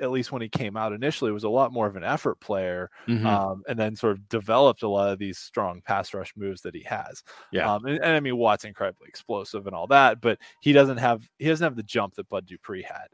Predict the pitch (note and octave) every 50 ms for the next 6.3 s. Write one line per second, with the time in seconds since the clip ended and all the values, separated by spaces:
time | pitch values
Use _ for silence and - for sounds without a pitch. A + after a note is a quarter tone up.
0 | _ - C#3+ B2 A#2 A2 A2 G#2+ G2+ _ _ _ _ _ _ _ - B2 A#2 A#2
1 | B2+ A2+ - - C#3 C#3 C3 B2 B2 B2 B2+ B2+ A#2+ A2 G#2+ A2 A#2 A#2+ A#2 -
2 | A#2+ A#2 A#2 A2 G#2 G2 G2 - A2+ A#2 A#2 A#2+ A#2 G#2+ - B2+ A#2+ A2+ A2 A2
3 | A2 G#2+ G2+ G2 G#2 G#2+ G#2 - - - D3+ D3 C3+ A#2+ A2 G#2 - - G#2+ G2
4 | G2 - - - A#2+ G#2+ - A#2+ G#2+ G2+ G2 G2 - G2 G#2+ B2+ C#3 D3 C#3+ C3
5 | B2 A#2+ A#2 A2 A2+ A#2 A2+ A#2+ A#2+ A#2 A2 G#2+ G#2+ G#2 - - B2 A#2 A2 -
6 | A2 G#2 - A#2+ G#2+ G2+